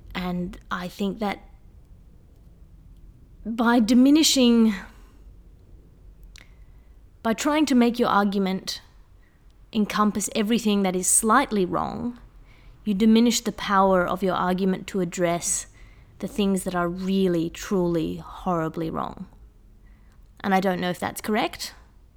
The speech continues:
but that's my opinion. And I thought that would be difficult to address on Twitter, so I just unfollowed Chris Wainhouse. I may well follow him again, <laughs> but I didn't want to have the fight. He's a good fighter.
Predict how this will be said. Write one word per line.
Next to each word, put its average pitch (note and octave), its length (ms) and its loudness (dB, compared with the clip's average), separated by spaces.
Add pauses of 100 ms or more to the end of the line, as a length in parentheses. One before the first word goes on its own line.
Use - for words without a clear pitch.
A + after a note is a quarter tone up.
(500)
but - 100 -12
that's - 260 -6
my E3+ 120 -4
opinion. E3+ 500 -6 (800)
And F3+ 120 -6
I F3 40 -2
thought G#3+ 180 -6
that C4 120 -2
would A#3+ 100 -4
be C4 120 -2
difficult B3+ 460 -6
to A3 260 -4
address F3+ 380 -4
on F3 200 -8
Twitter, E3+ 340 -10
so - 220 -10
I F#3 100 -8
just F#3 540 -6 (720)
unfollowed D#3+ 540 -6
Chris - 200 -12
Wainhouse. - 540 -12 (440)
I F3+ 120 -4
may E3+ 220 0
well E3 180 0
follow E3 260 -4
him E3+ 180 -4
again, G#3+ 460 6 (340)
<laughs> - 340 -20
but E3+ 100 -2
I F3 40 0
didn't E3+ 220 -4
want D#3 120 -4
to D#3+ 60 -4
have D#3+ 120 -12
the E3+ 80 -8
fight. - 300 -6
He's B3+ 140 0
a C#4+ 40 2
good B3 180 2
fighter. A#3+ 460 2